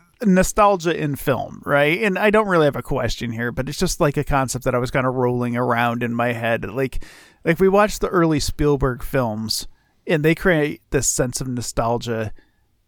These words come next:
I mean, for me, because I remember seeing them for the first time. I remember where I was and who I was with when I saw a lot of these movies. And at the time they came out, they were, like, really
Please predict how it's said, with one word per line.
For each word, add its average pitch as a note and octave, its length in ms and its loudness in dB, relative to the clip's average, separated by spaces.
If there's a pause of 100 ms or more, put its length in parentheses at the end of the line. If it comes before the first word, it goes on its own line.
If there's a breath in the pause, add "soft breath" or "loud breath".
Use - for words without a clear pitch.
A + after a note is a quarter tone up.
I C#3+ 80 -4
mean, D3 160 0
for D#3+ 160 0
me, G#3 320 6
because D3+ 680 2 (640)
I D3+ 120 0
remember D#3 800 2 (340)
seeing C#3+ 500 0
them C#3 180 -2
for D3 120 -2
the C3+ 120 -4
first C#3 340 -2
time. A#2+ 380 -4
I C3+ 80 -2
remember C3 680 0
where B2+ 300 0
I C3 80 4
was B2 720 0
and C3 160 -4
who C3+ 140 2
I B2+ 100 4
was B2+ 200 -2
with A#2+ 420 -2
when C3+ 140 -6
I A#2 60 -6
saw A#2+ 240 0
a A#2+ 40 0
lot A#2+ 120 0
of A2+ 60 -6
these A#2+ 200 -6
movies. A#2+ 400 -4 (1080)
And G3+ 140 4
at G3+ 100 4
the G3 80 -2
time A3 280 2
they F3 100 4
came D#3+ 280 0
out, E3 260 4
they C#3+ 140 2
were, C#3+ 140 4
like, C3+ 280 2
really D3+ 560 4